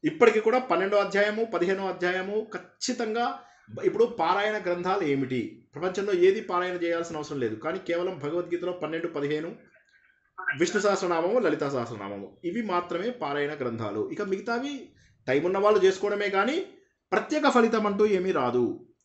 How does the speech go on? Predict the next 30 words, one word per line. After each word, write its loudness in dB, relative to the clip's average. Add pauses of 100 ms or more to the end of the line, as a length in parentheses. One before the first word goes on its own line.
కాబట్టి 2
ఏంటి, 2
పన్నెండు, -2
పదిహేను -2
మాత్రం -4
ఎందుకు -2
చేసుకోవాలి? -2
పన్నెండవ 0
అధ్యాయంలో -4
భగవంతుడు -6
గుడిలోకి -2
ప్రవేశిస్తున్నాము, -8
గర్భగుడిలోకి. -2 (360)
పదిహేనవ 2
అధ్యాయంలో -2
భగవంతుడు -4
నేను -2
ఒకటే -4
అన్న -4
భావనకి -10
చేరుకుంటాము. -8 (280)
కాబట్టి 0
పన్నెండవ 0
అధ్యాయం, 0
పదిహేనవ 0
అధ్యాయంలో -4
మనని -6
మనము -6
శుద్ధి -6
ఎలా 0